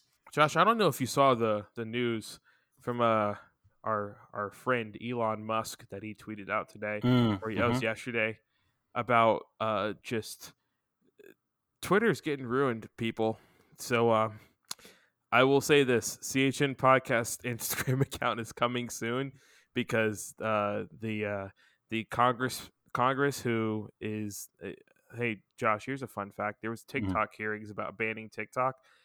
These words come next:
Speaker 2: Yeah.
Speaker 1: And, uh, everyone on that board, uh, of, uh, everyone on that committee has, uh, a lot of Meta stock. So there you go. You could put two and two together on that. So, um, it looks like, uh, Meta and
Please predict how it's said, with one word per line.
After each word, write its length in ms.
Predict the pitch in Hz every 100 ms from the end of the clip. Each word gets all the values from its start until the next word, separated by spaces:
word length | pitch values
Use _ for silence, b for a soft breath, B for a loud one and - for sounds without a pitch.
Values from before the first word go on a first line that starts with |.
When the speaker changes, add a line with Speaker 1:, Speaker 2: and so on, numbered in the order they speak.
| b
Speaker 2:
Yeah. 200 | 107 104
Speaker 1:
And, 140 | 104 110
uh, 120 | 110
everyone 480 | 123 120 131 131 127
on 120 | 120
that 240 | 113 110 107
board, 360 | 113 113 110 - -
uh, 40 |
of, 320 | 113 113 107 -
uh, 160 | 110 - - -
everyone 300 | 113 123 120
on 80 | 113
that 120 | -
committee 500 | 113 110 107 131 127 _ _ _
has, 320 | 123 113 104
uh, 180 | 113 107
a 80 | 104
lot 220 | 113 113
of 160 | 107 98
Meta 340 | 110 117 104
stock. 460 | - - 101 - -
So 340 | 104 98 101 -
there 120 | 117
you 140 | 107
go. 280 | 92 98 95 _
You 100 | 113
could 120 | 113
put 180 | 127 120
two 180 | - 120
and 100 | 110
two 140 | 117
together 460 | 107 113 110 104 98 _ _ _ -
on 180 | 107 104
that. 300 | 110 107 -
So, 320 | - 110 107
um, 200 | 110 104 -
it 120 | 131
looks 260 | 160 190 -
like, 200 | 190 165 - -
uh, 360 | 131 123 87 113
Meta 400 | 117 120 135 139
and 460 | 113 113 107 104